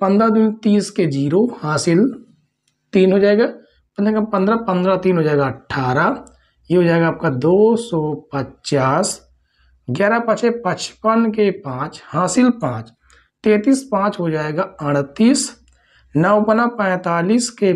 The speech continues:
पाँच हासिल चार, नौ चौको छत्तीस, छत्तीस चार हो जाएगा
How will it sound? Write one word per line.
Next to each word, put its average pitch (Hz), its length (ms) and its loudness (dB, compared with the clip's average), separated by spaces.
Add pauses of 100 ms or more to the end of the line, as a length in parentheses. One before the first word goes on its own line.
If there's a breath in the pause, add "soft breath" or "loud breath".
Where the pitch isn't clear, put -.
पाँच 143 420 -4
हासिल 165 380 0
चार, 160 380 0 (440 loud breath)
नौ 175 200 0
चौको 247 360 0 (100)
छत्तीस, - 680 -4 (180)
छत्तीस - 640 -2
चार 170 280 0
हो 143 100 -2
जाएगा 131 260 -4